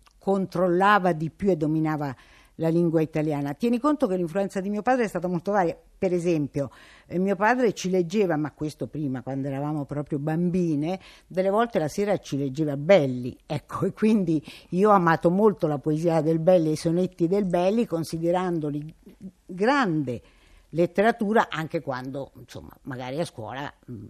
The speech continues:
no, veniva considerato proprio un minore.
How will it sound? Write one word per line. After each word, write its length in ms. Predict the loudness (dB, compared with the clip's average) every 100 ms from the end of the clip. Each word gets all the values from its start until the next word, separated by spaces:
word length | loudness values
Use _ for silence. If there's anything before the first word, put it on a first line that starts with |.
| -18
no, 200 | -14 -14 _
veniva 320 | -14 -12 -12
considerato 680 | -10 -10 -6 -6 -6 -2 -2
proprio 360 | -2 -8 -6 -4
un 140 | -2
minore. 460 | -2 -2 -2 -4